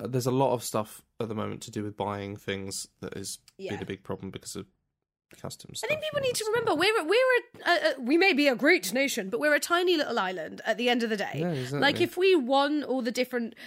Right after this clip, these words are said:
Speaker 2: timber and wood and f-, like, fruit
Speaker 1: Oh,
Speaker 2: and
Speaker 1: yeah,
Speaker 2: veg, like,
Speaker 1: I, when I was,
Speaker 2: we, we
Speaker 1: when I was
Speaker 2: import
Speaker 1: build-
Speaker 2: most of our shit, is what I'm saying. <laughs>
Speaker 1: Yeah, when
Speaker 2: Like
Speaker 1: I was building this, um, booth,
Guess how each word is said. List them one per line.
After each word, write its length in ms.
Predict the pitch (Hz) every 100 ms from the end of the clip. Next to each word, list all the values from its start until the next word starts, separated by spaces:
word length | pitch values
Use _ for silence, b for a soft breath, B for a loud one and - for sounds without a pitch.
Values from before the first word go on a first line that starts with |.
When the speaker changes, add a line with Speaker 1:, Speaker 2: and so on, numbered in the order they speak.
| B -
Speaker 2:
timber 540 | 359 330 302 254 233
and 260 | 220 220 220
wood 540 | 302 311 277 233 208
and 460 | 220 208 202 208 196 - _
f-, 80 | 269
like, 440 | 262 254 247 233 - - -
fruit 360 | 302 359 330 233
Speaker 1:
Oh, 60 |
Speaker 2:
and 100 | 226
Speaker 1:
yeah, 180 | 214 220
Speaker 2:
veg, 100 | 311
like, 140 | 269 247
Speaker 1:
I, 40 |
when 200 | 190 208
I 120 | 240 247
was, 80 | 370
Speaker 2:
we, 160 | - - -
we 80 | 294
Speaker 1:
when 160 | 381
I 160 | 427 381
was 100 | 381
Speaker 2:
import 420 | - 370 302 262
Speaker 1:
build- 20 | 240
Speaker 2:
most 340 | 262 302 - 285
of 140 | 240
our 180 | 226 214
shit, 300 | - 175 -
is 160 | 226 208
what 120 | 202
I'm 120 | 208
saying. 520 | 180 160 120 180 240 -
<laughs> 140 | _
Speaker 1:
Yeah, 400 | 320 294 262 269
when 80 | 196
Speaker 2:
Like 40 | 247
Speaker 1:
I 40 | 320
was 100 | 226
building 420 | 185 190 180 170
this, 260 | 170 - -
um, 220 | 156 143
booth, 600 | 143 190 113 - - -